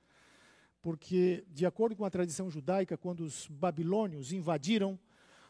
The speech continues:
Judá e destruíram Jerusalém, Jeremias,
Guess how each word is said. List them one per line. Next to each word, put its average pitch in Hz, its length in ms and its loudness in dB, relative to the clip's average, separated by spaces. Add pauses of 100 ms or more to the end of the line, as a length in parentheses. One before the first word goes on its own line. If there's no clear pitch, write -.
(120)
Judá 175 600 4
e 143 120 0
destruíram 185 440 -2
Jerusalém, 165 540 2
Jeremias, 190 1120 2